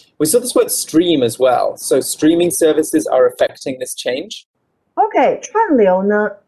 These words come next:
Speaker 2: 我们用 "stream" 这个动词，那这个动词它有涌出、流出的意思，所以在网络领域当中，该动词的意象啊，被挪用，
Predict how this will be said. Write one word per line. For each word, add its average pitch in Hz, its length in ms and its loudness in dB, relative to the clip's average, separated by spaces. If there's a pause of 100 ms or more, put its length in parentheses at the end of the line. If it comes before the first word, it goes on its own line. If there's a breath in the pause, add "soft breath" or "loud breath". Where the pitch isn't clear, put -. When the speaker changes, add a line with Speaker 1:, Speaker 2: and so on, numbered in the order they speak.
(300)
Speaker 2:
我 190 140 -2
们 196 120 -2
用 226 140 2
"stream" 254 680 0
这 - 120 -10
个 170 100 -4
动 175 240 -2
词， 170 400 -6 (240 soft breath)
那 381 180 -10
这 403 80 0
个 370 60 -2
动 349 220 2
词 233 100 -10
它 254 200 -10
有 254 120 4
涌 180 320 0
出、 277 340 -4
流 180 260 4
出 - 200 -10
的 175 140 0
意 165 280 -8
思， 175 80 -12 (360)
所 392 80 0
以 392 60 0
在 381 160 4
网 196 220 0
络 254 160 0
领 185 200 0
域 208 80 0
当 185 240 -2
中， 185 260 -2
该 233 160 0
动 247 180 0
词 233 140 -14
的 - 160 -4
意 254 160 -4
象 208 240 -8
啊， 170 140 -2
被 240 240 -4
挪 190 400 0
用， 277 360 0